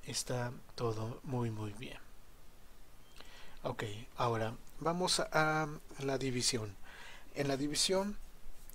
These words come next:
nosotros vamos a tener lo siguiente. Si los operandos que nosotros estamos utilizando son de tipo int, vamos a tener lo que se conoce como un floor division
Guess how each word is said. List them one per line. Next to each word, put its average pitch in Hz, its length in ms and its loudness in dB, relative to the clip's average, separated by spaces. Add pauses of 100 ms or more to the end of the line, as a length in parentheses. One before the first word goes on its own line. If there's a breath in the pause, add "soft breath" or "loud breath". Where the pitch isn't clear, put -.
(180)
nosotros 143 580 6
vamos 131 360 6
a 123 100 2
tener 117 500 4 (220)
lo 123 200 2
siguiente. 104 500 0 (1200 loud breath)
Si 139 640 6
los 139 240 4
operandos 190 420 4
que 185 120 4
nosotros 147 420 2
estamos 135 440 2
utilizando 120 680 4
son 139 260 4
de 120 100 2
tipo 113 600 2
int, 202 280 2 (580 loud breath)
vamos 131 280 6
a 151 60 6
tener 139 380 4
lo 147 120 4
que 156 80 0
se - 120 0
conoce 131 440 4
como 117 220 0
un 113 80 0
floor 123 560 2
division 123 680 4